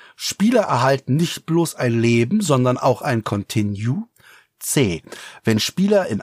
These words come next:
einer der drei Welten in jeder Stage die Buchstaben sammeln, schalten sie Bonuslevel frei. Oder D. Haben Spieler alle Buchstaben gesammelt,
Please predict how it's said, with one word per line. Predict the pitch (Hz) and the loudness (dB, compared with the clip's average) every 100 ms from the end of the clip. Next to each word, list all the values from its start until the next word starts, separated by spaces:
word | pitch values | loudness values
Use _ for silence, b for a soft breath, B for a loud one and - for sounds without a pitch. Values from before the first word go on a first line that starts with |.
| - | 0
einer | 139 170 | 2 2
der | 104 92 | 0 -4
drei | 98 90 | -4 -4
Welten | 87 92 98 131 | -2 -4 -2 -4
in | 120 98 | -2 -2
jeder | 98 135 127 | 0 0 0
Stage | - 113 123 - | -2 -2 -2 -4
die | - | -10
Buchstaben | 95 151 - 139 131 131 | -6 -6 -4 0 0 0
sammeln, | 117 113 117 120 - | 0 0 0 -2 -4
schalten | - - 101 101 90 | -6 -4 -4 -4 -8
sie | 87 | -6
Bonuslevel | 127 180 190 - 127 127 | -2 0 0 0 0 -2
frei. | - - 95 92 104 B B B | -6 -2 -2 -2 -8 B B B
Oder | 95 76 | -2 -2
D. | 76 101 98 98 _ _ | -2 0 0 -2 _ _
Haben | 113 113 | 0 0
Spieler | 113 - 135 147 202 | -2 -2 0 2 2
alle | 226 | 0
Buchstaben | 147 147 - 123 117 120 | 0 -4 0 2 2 0
gesammelt, | 104 101 98 98 | -2 -2 0 -2